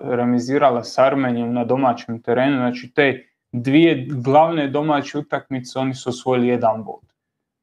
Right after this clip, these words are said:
S obzirom na pro-, prolaze prva dva, ja stvarno mislim da rezultatska,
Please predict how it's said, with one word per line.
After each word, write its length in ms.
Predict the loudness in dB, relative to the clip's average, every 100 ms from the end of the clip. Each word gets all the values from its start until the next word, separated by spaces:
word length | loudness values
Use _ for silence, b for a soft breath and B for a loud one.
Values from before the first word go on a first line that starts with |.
| -12
S 80 | 0
obzirom 320 | 2 4 2
na 140 | 0
pro-, 360 | 0 0 0 -2 0
prolaze 500 | 2 4 4 0 0
prva 320 | 0 4 4
dva, 300 | 4 4 4
ja 160 | 4
stvarno 540 | 0 -6 2 4 4 0
mislim 400 | -4 -6 -8 -2
da 320 | 2 2 2
rezultatska, 840 | 0 0 -2 2 0 0 -8 -2